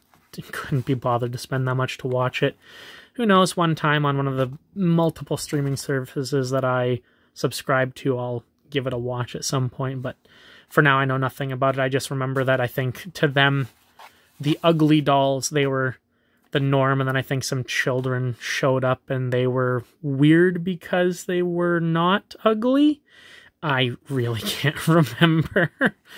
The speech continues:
Uh, but it was made by Hasbro, so I'm expecting good things.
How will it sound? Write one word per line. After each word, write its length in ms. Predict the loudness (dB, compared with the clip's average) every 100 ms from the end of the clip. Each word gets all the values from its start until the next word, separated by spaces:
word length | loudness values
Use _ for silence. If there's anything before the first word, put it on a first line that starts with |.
| -18 -16 -4
Uh, 140 | 2 4
but 100 | 4
it 60 |
was 140 | 4 2
made 180 | 2 2
by 100 | 0
Hasbro, 560 | 0 -2 -2 -4 -4
so 120 | -4
I'm 40 | -10
expecting 440 | -12 -12 -10 -6
good 180 | -6 -4
things. 400 | -2 0 0 -4